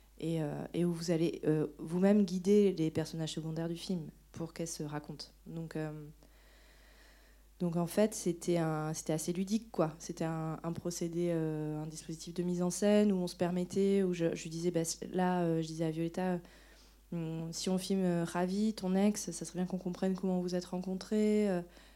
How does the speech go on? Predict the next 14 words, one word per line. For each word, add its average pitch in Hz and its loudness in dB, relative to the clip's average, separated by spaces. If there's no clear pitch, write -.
et 175 -2
puis - -14
qu'on 185 -2
saisisse 196 -2
un 175 0
peu 170 -4
le 185 4
lien 196 2
qu'il 190 -4
y - 0
a 175 -2
encore 170 -2
entre 175 -2
vous. 214 2